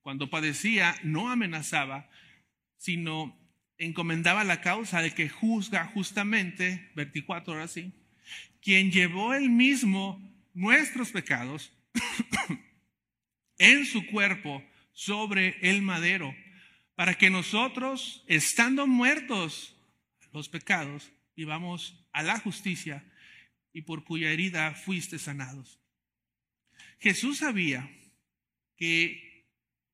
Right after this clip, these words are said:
toda la paga de tu maldad, de tu pecado, de mi pecado y de todos aquellos que íbamos a confiar en él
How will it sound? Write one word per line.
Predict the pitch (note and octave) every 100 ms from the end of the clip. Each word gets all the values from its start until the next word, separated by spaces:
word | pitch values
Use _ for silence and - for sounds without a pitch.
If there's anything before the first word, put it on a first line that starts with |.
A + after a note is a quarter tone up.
| _ _ _ _ _ _ -
toda | A3 A#3+ B3 B3+ B3 A#3+ A3+
la | G3+ F3
paga | G3+ G3 G#3+ G#3+
de | G3
tu | F#3 - A3 B3+
maldad, | A#3 A3 F#3 D#3+ D#3+ D#3+ F#3
de | F#3
tu | - A#3
pecado, | A3+ G3+ - E3 F3 E3+
de | E3
mi | E3+ A#3
pecado | A#3 G#3+ F#3 E3+ E3+ E3+ E3 - - - -
y | G3+
de | F#3+
todos | F3+ G3+ A#3+ A3+
aquellos | G3+ - G3 G#3+ F#3+
que | F3
íbamos | F#3 G#3 F#3 E3+
a | F3
confiar | F#3 F3 D3+ G3+ G#3+
en | G#3 F3
él | D3+ D3+